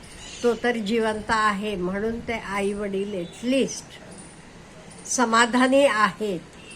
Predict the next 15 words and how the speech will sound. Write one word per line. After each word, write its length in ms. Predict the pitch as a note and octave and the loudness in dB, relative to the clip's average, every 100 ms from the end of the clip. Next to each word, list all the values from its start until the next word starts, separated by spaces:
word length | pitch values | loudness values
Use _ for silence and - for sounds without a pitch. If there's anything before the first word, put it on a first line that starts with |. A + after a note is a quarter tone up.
| - - - - - - - - | -18 -18 -18 -20 -20 -18 -16 -10
ते 100 | A#3+ | -8
पण 260 | B3 C#4+ | -4 0
असं 320 | C#4 D4 D#4 D4+ | 0 0 2 4
होऊ 420 | C4 C4 C4 C4+ | 8 6 6 4
नये, 500 | C4 G#3 G#3+ G3+ D#3 - - - - - | 4 2 2 0 -2 -8 -18 -20 -16 -2
कोणाच्याही 520 | A#3 A#3 B3 C4 C4+ | 2 2 2 4 4
भावनांशी 920 | A3 A3 G#3 G#3+ A3+ A3+ A3 - B3 - | 2 2 2 2 2 0 0 -2 -4 -4
खेळू 440 | A3 G3 G#3+ G#3 | -4 -4 -4 -2
नये. 340 | G#3 F3+ F#3 D#3 D3+ - - - - - | -2 -2 -2 -4 -8 -18 -20 -20 -10 -4
अहो, 240 | G#3+ A#3+ | 0 0
पैसेसाठी 960 | A#3 A3 G#3+ - C4+ C4+ C4+ B3+ C4+ B3 | 0 -2 -2 0 0 2 -4 -2 -4 -4
कुठेपर्यंत 1120 | - - A#3+ A3+ E4 F4+ D4+ B3+ B3 G#3+ A3+ - | -10 -12 -10 -6 -6 -4 -2 2 2 0 -4 -6
खाली 300 | G#3+ G#3 G#3 | -4 -4 -2
उतरायचं 600 | G#3 F3+ G#3 G#3 G3+ F3+ F#3+ | -4 -6 -6 -4 -4 -4 -6
माणसानं, 680 | F#3+ F3+ E3+ G3+ F#3+ E3+ | -4 -4 -4 -6 -8 -8